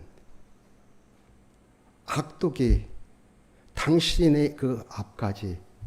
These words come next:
차올라 있는데도 우리 하나님은 이 세상을 구원할 유일한 해답을 주셨습니다.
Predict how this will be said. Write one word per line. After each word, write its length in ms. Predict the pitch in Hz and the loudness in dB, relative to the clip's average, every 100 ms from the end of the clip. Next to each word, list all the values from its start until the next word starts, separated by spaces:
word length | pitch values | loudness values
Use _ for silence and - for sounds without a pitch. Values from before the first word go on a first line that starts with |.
| - - - - - - _ _ _ _ _ - | -18 -20 -20 -20 -20 -20 _ _ _ _ _ -12
차올라 720 | - 175 - 120 123 127 120 - | -4 -4 -2 -2 0 0 -4 -6
있는데도 840 | 123 123 131 120 104 95 113 90 - - - - - _ _ _ - - - - - - _ _ - _ _ _ _ _ - - - - - | -4 -2 0 -2 -4 -6 -6 -6 -8 -20 -20 -20 -20 _ _ _ -20 -18 -18 -18 -20 -20 _ _ -20 _ _ _ _ _ -18 -18 -18 -20 -4
우리 240 | 120 113 | 2 4
하나님은 760 | 104 113 104 101 92 131 208 - - - - - - - _ _ _ _ _ - _ _ _ _ _ - - - | 4 4 4 4 4 2 2 -2 -18 -18 -18 -20 -20 -20 _ _ _ _ _ -20 _ _ _ _ _ -20 -20 -6
이 200 | 127 120 | 0 0
세상을 560 | - 123 - 101 107 104 | 4 2 4 2 2 0
구원할 520 | 98 95 95 90 90 | 0 0 0 -2 -4
유일한 500 | 104 113 127 127 127 - - | -2 0 0 -2 -6 -8 -10
해답을 720 | 131 113 101 95 110 143 143 - - - _ _ - _ - - - - | -8 -6 -6 -6 -6 -8 -10 -18 -20 -20 _ _ -20 _ -20 -20 -20 -20
주셨습니다. 960 | - - - 101 - 90 82 82 - | -10 -8 -6 -6 -6 -8 -8 -8 -16